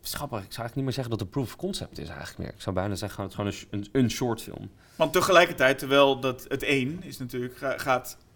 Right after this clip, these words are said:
Speaker 2: gaat Gnomes nu ook als short film door allerlei festivals,
Speaker 1: Ja,
Speaker 2: toch?
Speaker 1: precies, ja.
Speaker 2: Dus hij doet beide een beetje.
Speaker 1: Hij doet beide heel erg, ja.
Speaker 2: Nou, laten we
Speaker 1: Ja.
Speaker 2: even, want je zei net al van over sommige dingen, kun je, hè, daar, daar zit je middenin, geloof
Speaker 1: Ja,
Speaker 2: ik, hè?
Speaker 1: ik zit daar middenin.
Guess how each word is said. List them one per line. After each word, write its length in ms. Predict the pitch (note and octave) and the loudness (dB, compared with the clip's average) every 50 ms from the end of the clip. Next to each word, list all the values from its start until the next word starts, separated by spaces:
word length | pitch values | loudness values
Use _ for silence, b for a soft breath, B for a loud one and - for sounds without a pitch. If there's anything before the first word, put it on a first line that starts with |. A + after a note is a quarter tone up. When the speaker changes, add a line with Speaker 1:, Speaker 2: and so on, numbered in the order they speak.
| _ _ _ _ - - - - | _ _ _ _ -20 -18 -16 -10
Speaker 2:
gaat 280 | - - - D#3 D3 C3 | -8 -2 2 2 2 4
Gnomes 280 | C#3+ D#3 D#3 D3 C#3 - | 4 2 2 2 0 0
nu 100 | D3+ C#3 | 0 -2
ook 80 | B2+ - | -2 -2
als 100 | C3 - | -4 -2
short 220 | - D#3 C#3 C3 - | 0 0 0 0 0
film 360 | - D3 D3 D3 D3+ D3 - - C#3+ | 0 -2 -2 -2 -4 -8 -12 -10 -4
door 120 | D3 D3+ | -2 0
allerlei 280 | B2+ D3+ E3 D#3 D#3 D3+ | 2 2 4 2 2 2
festivals, 440 | - F3 C3 - - A2 - - | 0 -2 -2 -2 -6 -8 -2 2
Speaker 1:
Ja, 140 | C#3 C3 A2 | 4 6 6
Speaker 2:
toch? 180 | F2+ F#3+ - - | 6 2 0 -2
Speaker 1:
precies, 440 | - G#2 - - C#3 G2+ - - - | -4 -4 0 0 -2 -2 -2 -6 -4
ja. 120 | G#2+ A2 | 0 0
Speaker 2:
Dus 100 | F#2 D#2+ | 2 2
hij 80 | C#3 C#3 | 2 2
doet 380 | C#3+ D#3 D#3 - - D3+ C#3 | 0 0 0 -2 -4 -4 4
beide 300 | C3 C#3 C3+ C3+ C3 B2+ | 8 8 10 10 8 4
een 80 | B2 A#2 | 0 -2
beetje. 340 | A2+ A2+ G#2+ G#2 - - - | -4 -4 -6 -8 -10 -14 -2
Speaker 1:
Hij 140 | - A#2+ A#2+ | 0 2 2
doet 160 | A2+ A2+ A2 | 4 4 6
beide 300 | A#2+ A2+ A2+ G#2+ G2+ G2+ | 8 8 8 8 6 4
heel 200 | G2 G#2 G#2 G2 | 2 0 0 2
erg, 240 | F#2 F2 E2+ E2+ - | 2 2 0 -2 -2
ja. 280 | - G#2 F2 D#2 D#2+ E2+ | -2 0 0 0 -2 -4
Speaker 2:
Nou, 120 | A#2+ C3 A#2+ | 0 6 6
laten 220 | C#3+ D3+ - F#3 | 6 6 6 6
we 60 | F3 | 4
Speaker 1:
Ja. 160 | F#3+ F#3 F3+ | 6 4 4
Speaker 2:
even, 140 | F#3+ F#3+ F#3 | 4 4 4
want 260 | F3+ F3+ E3+ F3 - D#3+ | 4 2 2 -2 -6 0
je 180 | E3+ F3 E3+ D#3+ | 2 2 4 6
zei 200 | C#3+ F#3 F3+ F#3 | 6 6 6 6
net 160 | F#3 E3 E3+ | 4 4 4
al 140 | D#3 C#3+ C3 | 4 4 4
van 240 | - D3+ C#3+ C3+ C#3 | 4 0 0 0 0
over 300 | C#3+ B2+ C#3+ C#3+ C3 - | 0 -2 -2 -4 -4 -4
sommige 280 | - F#3 E3 C#3+ D#3+ | -6 -6 -6 -4 -2
dingen, 260 | D3+ C#3+ C#3 B2+ A#2 | -2 -2 -2 -2 -4
kun 140 | - D3+ D3+ | -4 -4 -4
je, 60 | A2 | -2
hè, 260 | G2 C#3 - G3+ A#3 A#3+ | 0 0 2 2 2 2
daar, 220 | G#3+ F3+ D3 - | 0 -2 0 -2
daar 100 | D3+ D3 | -2 -2
zit 180 | C#3 F#3+ F#3 - | -2 -4 -4 -4
je 60 | F3 | -2
middenin, 480 | F3 G3+ G#3 E3+ E3+ F3+ G#3 C4+ E4+ - | 0 2 2 2 2 0 0 -4 -8 -8
geloof 220 | - - G3 - | -4 0 2 6
Speaker 1:
Ja, 100 | C3 A#2 | 6 6
Speaker 2:
ik, 60 | F#2 | 6
hè? 120 | F#2 F#2 A3 | 4 0 -4
Speaker 1:
ik 100 | D4+ - | -6 -6
zit 160 | - B2+ G2+ | -6 -4 -2
daar 100 | A2+ A2+ | 0 0
middenin. 640 | A#2 B2 C#3 D3 C#3 B2 A2 G#2 G2 F2+ E2+ - | 0 2 2 2 2 2 0 0 -2 -4 -6 -10